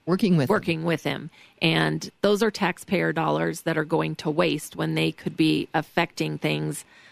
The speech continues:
Speaker 2: um, to continue to improve, um, the American people's situation. And, um, it's just a frustration.
Speaker 1: Mm-hmm.
Speaker 2: Um, and we saw that on the Hill, um, for cer-, for certain. You know, um,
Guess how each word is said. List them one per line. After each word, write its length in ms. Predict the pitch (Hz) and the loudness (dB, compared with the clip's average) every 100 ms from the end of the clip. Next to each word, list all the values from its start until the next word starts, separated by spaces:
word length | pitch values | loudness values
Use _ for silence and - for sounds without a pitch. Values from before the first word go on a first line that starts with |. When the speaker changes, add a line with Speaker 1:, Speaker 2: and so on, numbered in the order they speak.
| _ | _
Speaker 2:
um, 480 | - 151 151 151 160 - | 0 2 2 -2 -6 -6
to 140 | - 165 | -4 0
continue 520 | 165 160 175 170 165 | 0 0 2 2 0
to 180 | - 156 | 0 -2
improve, 680 | 151 - 165 151 151 143 - _ _ - | -2 0 2 4 2 -2 -14 _ _ -2
um, 640 | 160 151 143 147 147 151 - _ _ _ - - _ - | 0 2 0 -2 -4 -8 -14 _ _ _ -20 -20 _ -2
the 140 | 170 165 | 2 2
American 480 | 156 151 - 151 | 2 0 0 -2
people's 640 | 151 147 151 151 143 - - - | 0 0 2 0 0 -6 -14 -12
situation. 800 | - 160 - 147 151 139 - - | -2 0 0 2 2 0 -4 -4
And, 280 | 143 - - - - - - | -4 -4 -8 -16 -20 -20 -4
um, 320 | - 127 - - | -2 0 -2 -2
it's 300 | 175 160 - | -2 0 0
just 240 | 151 - | 0 0
a 40 | 156 | -2
frustration. 720 | 156 151 147 143 - - 147 _ - | 0 0 0 0 -2 -4 -8 _ 0
Speaker 1:
Mm-hmm. 120 | 151 | 2
Speaker 2:
Um, 280 | 156 190 151 - - | 2 0 -6 -8 0
and 160 | 233 | 4
we 120 | 226 | 4
saw 260 | 226 165 156 | 4 2 4
that 180 | 151 151 | 2 2
on 140 | 151 | -2
the 80 | 156 | -2
Hill, 320 | 147 147 151 - | 0 -2 -4 -4
um, 420 | 156 156 151 151 - _ _ _ _ | 0 0 -2 -6 -10 _ _ _ _
for 160 | 170 160 | 0 0
cer-, 300 | - 156 151 _ - | 0 -2 -2 _ -2
for 100 | 160 | 0
certain. 640 | 156 160 147 151 151 156 175 | 2 0 0 -2 -4 -6 -4
You 140 | 175 | 0
know, 340 | 151 147 151 - | 2 0 -2 -2
um, 460 | 156 151 151 151 | 0 0 -4 -6